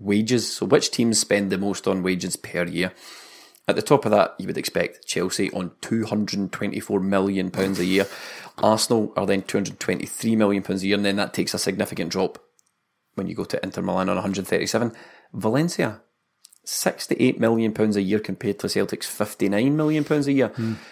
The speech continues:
Speaker 1: Now, you'd sort of look at that and go, you know, you'd probably expect Valencia to be the better team with more money.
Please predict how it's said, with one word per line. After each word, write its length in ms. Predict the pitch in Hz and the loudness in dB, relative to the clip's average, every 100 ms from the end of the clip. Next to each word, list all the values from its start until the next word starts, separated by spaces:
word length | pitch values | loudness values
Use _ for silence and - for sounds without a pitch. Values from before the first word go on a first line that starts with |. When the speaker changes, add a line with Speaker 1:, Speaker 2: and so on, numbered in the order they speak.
| - | 2
Speaker 1:
Now, 100 | 135 | 6
you'd 180 | 135 123 | 6 6
sort 200 | - - | 4 4
of 80 | 117 | 4
look 180 | 117 | 2
at 60 | 123 | 4
that 180 | 117 110 | 4 2
and 120 | 107 | 2
go, 360 | 104 104 101 104 - | 6 6 4 0 -10
you 80 | 98 | -6
know, 60 | |
you'd 160 | 92 90 | -6 -6
probably 260 | - 95 | -6 -4
expect 520 | 90 - - 92 - - | -4 -6 -6 -10 -12 -12
Valencia 400 | - 87 92 - | -10 -8 -10 -12
to 120 | - | -14
be 60 | |
the 80 | - | -10
better 240 | - 107 98 | -4 -4 -4
team 280 | - 98 | -8 -6
with 180 | 95 92 | -6 -4
more 140 | 101 101 | -2 2
money. 320 | 107 123 | 2 0